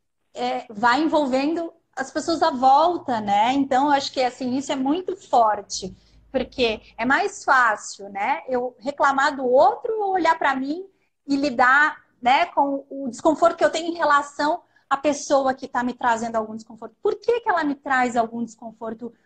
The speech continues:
que que aconteceu dentro de mim? Então, quando eu vou fazendo isso, a gente até lida melhor,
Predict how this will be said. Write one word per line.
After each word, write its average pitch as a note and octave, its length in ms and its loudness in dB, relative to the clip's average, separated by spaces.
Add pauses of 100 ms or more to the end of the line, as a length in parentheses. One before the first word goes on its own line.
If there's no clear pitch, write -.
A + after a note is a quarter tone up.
(120)
que G4 100 0
que C5 80 -2
aconteceu F#4 560 -2
dentro B3 300 -4
de G3+ 160 -10
mim? F#3+ 440 -2
Então, C#4 240 -4
quando F4+ 200 0
eu G4 80 -4
vou E4 120 -10
fazendo A3+ 420 -6
isso, D#4 260 -6
a B3+ 40 -6
gente C#4+ 240 -4
até D#4+ 160 -4
lida F4+ 240 0
melhor, D4+ 640 2